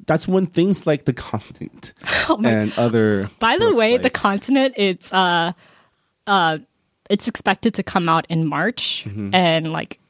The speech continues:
Speaker 2: the artic-, the New York Times article said, like, oh, she had to, like, the author had to rewrite good chunks of it, like, for, like, six months.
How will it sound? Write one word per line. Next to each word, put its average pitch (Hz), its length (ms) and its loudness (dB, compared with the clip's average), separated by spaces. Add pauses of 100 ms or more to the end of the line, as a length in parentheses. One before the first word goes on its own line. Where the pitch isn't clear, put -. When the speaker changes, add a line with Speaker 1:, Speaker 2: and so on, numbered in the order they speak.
(160)
Speaker 2:
the 214 160 0
artic-, 202 380 0
the 190 180 -2
New 208 100 2
York 190 160 -2
Times 320 280 0
article 180 360 -2
said, 156 300 -4
like, 165 160 -6
oh, 190 200 2
she 185 160 0
had 170 140 0
to, 180 140 -2
like, 151 220 -6 (140)
the - 80 0
author 180 300 2
had 175 180 2
to 160 340 0
rewrite 175 680 2 (380)
good 175 200 2
chunks - 360 2
of 170 140 0
it, 165 400 2
like, 156 160 -8
for, 165 120 -8
like, - 180 -12
six - 360 -4
months. 160 640 -2